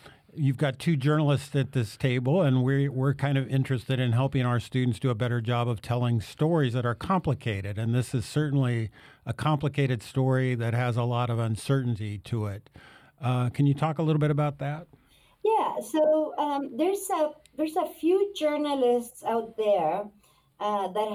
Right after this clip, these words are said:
Speaker 2: have been doing, uh, that have been beating this drum for a long time. There's this gentleman in the Washington Post called,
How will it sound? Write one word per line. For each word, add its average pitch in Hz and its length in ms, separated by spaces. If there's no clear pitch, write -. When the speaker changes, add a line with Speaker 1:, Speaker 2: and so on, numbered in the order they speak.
Speaker 2:
have 233 200
been 233 260
doing, 202 760
uh, 180 260
that 208 180
have 226 200
been 220 260
beating 196 400
this 185 180
drum 156 340
for 170 180
a 160 100
long 165 260
time. 151 380
There's 226 240
this 226 160
gentleman 240 520
in 208 120
the 180 80
Washington 190 560
Post 180 280
called, 170 400